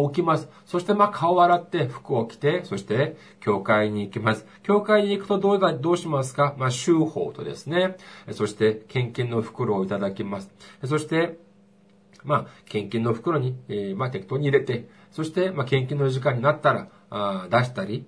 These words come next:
えー、そういうようにします。そして、メッセージを聞く時も、まあ、似たり、似たり寄ったり、えー、正直似たり寄ったりです。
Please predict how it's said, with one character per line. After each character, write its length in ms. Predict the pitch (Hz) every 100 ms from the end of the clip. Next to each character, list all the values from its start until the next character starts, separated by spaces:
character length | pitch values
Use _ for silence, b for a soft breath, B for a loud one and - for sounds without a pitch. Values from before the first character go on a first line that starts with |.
| -
え 60 | 117
ー、 60 |
そ 220 | 110 120
う 40 | 123
い 60 |
う 20 | 120
よ 120 | 160
う 20 |
に 140 | 135
し 180 | 104 113
ま 160 | 107 95
す。 160 | - B B B
そ 100 | -
し 80 | 190
て、 240 | 190 202 180
メ 120 | 202
ッ 20 |
セ 220 | 202 -
ー 100 | 175
ジ 120 | 135 127
を 120 | 113
聞 100 | -
く 80 | -
時 240 | 185 190
も、 240 | 156 107 B B -
ま 240 | 131 95
あ、 40 | 90
似 140 | 101
た 120 | -
り、 100 | 208
似 160 | 110 190
た 120 | 139
り 60 | 120
寄 80 | 180
っ 20 |
た 140 | -
り、 220 | 156 - - _ -
え 100 | 107
ー、 40 | 110
正 160 | 117
直 300 | 127 - 101
似 80 | 98
た 140 | 107
り 80 | 110
寄 60 | 131
っ 100 | 135
た 140 | 143
り 80 | 113
で 100 | 101
す。 180 | 95